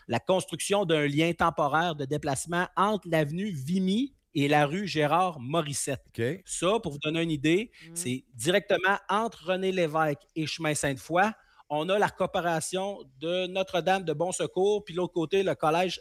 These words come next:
Speaker 1: Saint-Stanislas. Donc, c'est deux îlots, deux ruches de bâtiments, des condos qui sont un peu dos à dos, chacun et chacune,
Speaker 2: Ok.
Speaker 1: mais il n'y a pas de voie qui traverse René Lévesque à Sainte-Foy.
Speaker 2: Ouais.
Speaker 1: C'est, ces deux en-, sont enclavés, c'est chacun des ronds-points.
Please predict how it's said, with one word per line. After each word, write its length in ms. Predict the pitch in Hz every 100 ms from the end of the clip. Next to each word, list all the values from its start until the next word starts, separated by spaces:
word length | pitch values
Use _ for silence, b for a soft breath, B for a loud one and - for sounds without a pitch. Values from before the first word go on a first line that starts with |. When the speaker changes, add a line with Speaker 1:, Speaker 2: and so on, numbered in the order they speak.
| -
Speaker 1:
Saint-Stanislas. 1000 | - 170 - 156 143 - 139 127 98 - b b b
Donc, 160 | 131 139 _
c'est 240 | - 151 139
deux 420 | 175 247 175 175
îlots, 460 | 190 180 202 226
deux 260 | 156 214 214
ruches 500 | 147 156 226 - -
de 80 | 143
bâtiments, 680 | 143 160 156 - 156 170 190
des 180 | 151 143
condos 580 | 175 156 143 151 208 208 b b b -
qui 80 |
sont 400 | - 160 170 165 - _ -
un 120 | 135
peu 180 | 120 175
dos 240 | 135 170
à 120 | 165
dos, 160 | 139 180
chacun 300 | - 151 170
et 40 |
chacune, 300 | 165 139 -
Speaker 2:
Ok. 240 | 110 143 185 - -
Speaker 1:
mais 100 | 131
il 40 |
n'y 40 | 147
a 40 |
pas 120 | - 208 -
de 60 | 143
voie 240 | 151 202
qui 120 | -
traverse 540 | - 151 139 156 170 -
René 260 | 139 151
Lévesque 380 | 147 135 151 170 _
à 140 | 147
Sainte-Foy. 480 | 143 139 123 - 131
Speaker 2:
Ouais. 220 | 73 98
Speaker 1:
C'est, 180 | 143 139
ces 160 | 123 131
deux 240 | 139 170
en-, 60 | 156 147 -
sont 160 | -
enclavés, 560 | 147 156 165 143 131 180
c'est 140 | -
chacun 300 | 127 131 160
des 140 | 156 135
ronds-points. 440 | 131 120 123 123